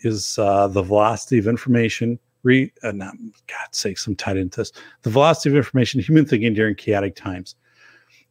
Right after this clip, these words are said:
And it's a mind blast, right? So, um, it is, uh, two hundred eight pages. I interviewed, like, Larry Lawton, America's biggest jewel thief. And one of the questions I asked Larry, I'm like, "Hey,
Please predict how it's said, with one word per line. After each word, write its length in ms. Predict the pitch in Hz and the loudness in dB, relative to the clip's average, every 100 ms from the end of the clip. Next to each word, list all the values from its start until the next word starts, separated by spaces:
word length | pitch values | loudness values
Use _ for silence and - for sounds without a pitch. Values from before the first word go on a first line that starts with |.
| - | -8
And 320 | 110 113 127 - | -4 -4 -4 0
it's 300 | 180 - - - | 0 0 -6 0
a 100 | 131 | 2
mind 760 | 120 117 120 117 120 117 107 - - | 4 4 4 4 4 4 2 -2 0
blast, 520 | 98 95 90 - - | 0 0 -4 -10 -2
right? 280 | 110 110 143 _ _ _ | 2 2 0 _ _ _
So, 640 | - - 127 110 110 113 - - | -8 0 4 4 4 0 -10 -6
um, 580 | 104 101 98 95 95 - _ _ _ - - | -4 -2 -2 -4 -8 -12 _ _ _ -20 -10
it 200 | 127 123 | -4 2
is, 380 | 131 117 - 117 | 2 2 -4 -2
uh, 440 | 104 98 98 95 - _ _ _ | 0 0 -2 -8 -16 _ _ _
two 140 | - 170 | 2 4
hundred 260 | 143 147 | 6 4
eight 220 | 127 135 | 2 -2
pages. 440 | - 120 110 120 107 | 0 0 2 0 0
I 120 | 110 | -2
interviewed, 500 | 113 110 107 104 104 - | -2 0 0 -2 -4 -10
like, 160 | 107 104 | -8 -4
Larry 300 | 110 120 123 | 0 2 4
Lawton, 320 | 120 113 101 | 6 4 2
America's 420 | 101 107 95 92 | 0 0 0 -4
biggest 380 | - 120 107 - | 2 2 2 0
jewel 240 | 117 101 | 2 2
thief. 380 | 98 101 95 - - | 2 -4 -10 -10 0
And 100 | 123 | 4
one 140 | 127 | 4
of 60 | 123 | 2
the 60 | |
questions 420 | 110 127 110 120 95 | 2 2 0 -2 -2
I 120 | 98 | -4
asked 200 | 92 - | -4 -4
Larry, 260 | 95 92 90 | -2 -2 -4
I'm 120 | 92 | -8
like, 180 | 98 - | -10 0
"Hey, 260 | 208 165 | 0 0